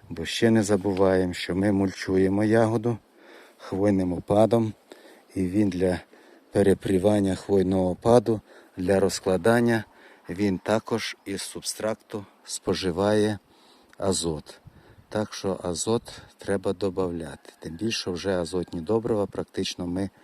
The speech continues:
будемо останній раз вносити. Звичайно, можна вже в липні, е, якимось комплексним добривом підживити, наприклад,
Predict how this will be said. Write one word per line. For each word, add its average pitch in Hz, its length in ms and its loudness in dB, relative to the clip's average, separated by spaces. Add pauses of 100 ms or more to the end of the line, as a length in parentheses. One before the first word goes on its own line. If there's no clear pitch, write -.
(400)
будемо 95 580 -4 (1400)
останній 98 500 0
раз 90 340 -2
вносити. 85 560 -6 (600)
Звичайно, 98 540 -2
можна 95 360 0
вже 90 240 -4
в 90 60 -2
липні, 92 500 -2 (520)
е, 87 460 -4
якимось 90 520 -4
комплексним 92 580 -4
добривом 87 600 0 (260)
підживити, 92 640 -4
наприклад, 90 640 -6